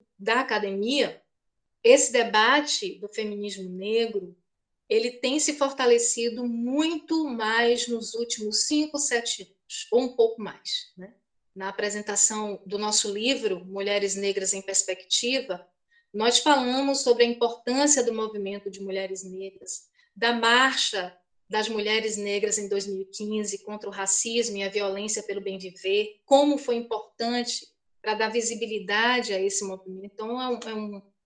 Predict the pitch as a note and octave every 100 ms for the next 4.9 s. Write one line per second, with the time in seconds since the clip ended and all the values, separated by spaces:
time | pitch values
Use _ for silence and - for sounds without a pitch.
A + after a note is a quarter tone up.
0 | _ _ G3+ G3 G3+ A3+ B3 A#3+ A#3+ A#3
1 | G#3 - G#3+ G#3+ G#3+ G#3+ G#3 G3+ G3 F#3+
2 | F#3+ G3+ G3+ A#3 - - _ _ _ A#3
3 | A#3 C4+ C4+ A#3 A3+ A#3+ C#4+ - _ -
4 | _ _ _ G#3+ G#3+ G#3+ G#3 G3+ G3